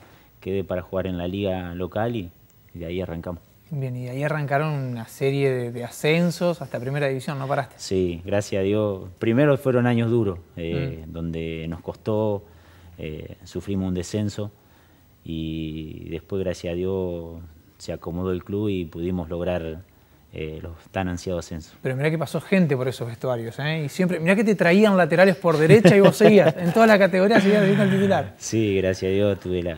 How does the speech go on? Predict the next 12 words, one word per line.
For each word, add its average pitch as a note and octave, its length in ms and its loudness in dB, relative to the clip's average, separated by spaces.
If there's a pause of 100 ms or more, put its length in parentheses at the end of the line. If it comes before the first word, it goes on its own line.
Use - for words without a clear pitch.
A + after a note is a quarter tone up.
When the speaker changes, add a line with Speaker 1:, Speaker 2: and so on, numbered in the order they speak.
(100)
Speaker 1:
la, F2+ 140 -4 (180)
la F2+ 140 2
oportunidad G#2 600 4
de A2 160 4
jugar G2+ 680 0 (100)
partidos G2+ 400 -2
importantes G#2 560 -2
para F#2+ 140 -4
la F#2+ 80 -2
institución G2 580 -4
y, F2+ 300 -4
bueno, E2+ 220 -10